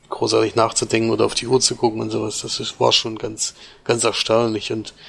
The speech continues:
für Steven Spielberg auf jeden Fall in let-, äh, einer der besten Filme in letzter Zeit, finde ich jedenfalls, den ich von ihm gesehen habe.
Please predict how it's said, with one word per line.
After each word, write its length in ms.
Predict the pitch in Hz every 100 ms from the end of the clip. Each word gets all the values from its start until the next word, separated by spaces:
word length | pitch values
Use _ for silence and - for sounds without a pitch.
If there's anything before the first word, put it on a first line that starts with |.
| - - - _
für 140 | - 120
Steven 320 | - 135 127
Spielberg 400 | - 135 123 120
auf 100 | 113
jeden 120 | 127
Fall 180 | 117 110
in 60 | 110
let-, 340 | 113 - -
äh, 340 | 117 113 110 104 - -
einer 240 | 120 113
der 120 | 110
besten 420 | - 117 - 110
Filme 320 | - 117 104 104
in 80 |
letzter 300 | 104 104 -
Zeit, 340 | 107 - 101 -
finde 240 | - 110
ich 160 | 104 -
jedenfalls, 500 | 107 104 104 - -
den 160 | 113
ich 160 | 107 -
von 160 | - 110
ihm 160 | 110
gesehen 340 | 110 104 107 104
habe. 160 | 104